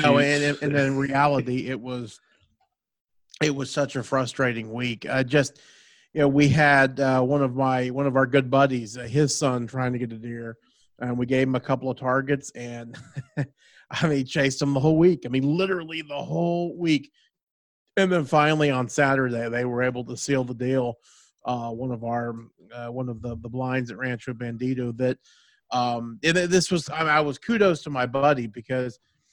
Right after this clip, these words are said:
Speaker 1: you know, he had, he had, he had been chasing these several deer, and he'd been going the same blind and feeder combination for a week.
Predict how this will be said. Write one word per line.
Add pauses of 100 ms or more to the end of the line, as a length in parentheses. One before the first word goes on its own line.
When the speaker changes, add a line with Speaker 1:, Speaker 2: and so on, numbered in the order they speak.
(240)
Speaker 1:
you
know,
he
had,
he
had,
he
had
been
chasing
these
several
deer,
and
he'd
been
going
the
same
blind
and
feeder
combination (120)
for
a
week.